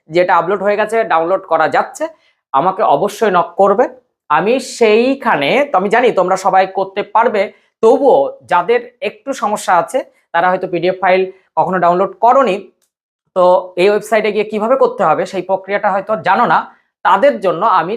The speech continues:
চেষ্টা করব সেই রকম হাতে কলমে দেখিয়ে দিতে, যাতে তুমি আজকেই সেটা ডাউনলোড করে নিয়ে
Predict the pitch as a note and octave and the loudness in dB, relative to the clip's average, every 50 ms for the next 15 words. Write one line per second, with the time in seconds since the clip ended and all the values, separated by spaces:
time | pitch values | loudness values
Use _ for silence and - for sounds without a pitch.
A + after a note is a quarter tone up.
0 | A3+ - G3+ G3 - - G3 F#3 - E3 D3 C#3+ C#3+ G3+ C#4+ E4 - - - _ | -8 -6 -8 -6 -4 -2 -2 -2 0 0 -2 0 2 2 2 2 0 -4 -18 _
1 | _ _ _ _ _ _ - - G3+ G#3+ A#3 B3+ A#3+ A3 A#3+ B3+ C4 - - E3+ | _ _ _ _ _ _ -6 0 2 2 4 4 2 2 2 0 0 0 0 0
2 | F#3+ G3 F#3+ A#3+ A#3 A#3 A#3 G3+ G3 F#3+ G3 A3 A#3 F#3 D#3+ A#2 C3 D#3+ E3+ - | -2 0 2 2 0 2 2 2 0 0 0 -2 -4 -6 -6 -2 -2 -2 -2 0
3 | - A3+ G3 D3 D3+ C#3 - - A3+ - - - _ _ - E3 E3 E3 G#3 - | -2 -2 -2 -2 -4 -4 -2 -2 -2 -2 -4 -10 _ _ -4 -2 -2 -2 -2 -4
4 | G#3+ A3 - - - D#3+ F3 - - - - C#4 A#3+ D#3 C3 A2+ A#2 - _ _ | -2 -2 0 0 0 0 0 -2 -4 -2 0 2 2 2 0 -4 -10 -16 _ _
5 | _ _ _ _ _ _ _ - C#3 F3 D#3+ D#3+ E3 D#3+ E3 F3 F#3+ F#3+ F#3+ - | _ _ _ _ _ _ _ -6 -4 -2 0 0 0 0 0 0 -2 -2 -2 -2
6 | F#3+ F3 F#3 F#3 E3+ G3 A3+ | -2 0 0 0 0 -2 -2